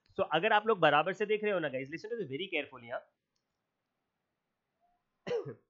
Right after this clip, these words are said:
Ten application, fifty allotment with premium। So, ten and fifty, sixty,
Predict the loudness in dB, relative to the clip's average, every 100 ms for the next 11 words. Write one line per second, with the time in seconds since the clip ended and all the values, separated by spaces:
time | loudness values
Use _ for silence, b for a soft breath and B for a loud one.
0 | _ _ _ _ _ _ _ _ 4 6
1 | 6 2 _ _ 6 6 4 0 0 -4
2 | -6 -18 _ _ _ _ _ _ _ -12
3 | 4 4 4 0 0 6 6 10 10 10
4 | 6 6 6 8 6 6 0 2 6 6
5 | 6 0 _ _ _ _ _ _ _ _
6 | _ _ -20 _ _ -2 -2 6 8 10
7 | 6 6 2 4 2 2 -2 _ _ _
8 | _ _ _ -16 -8 -4 0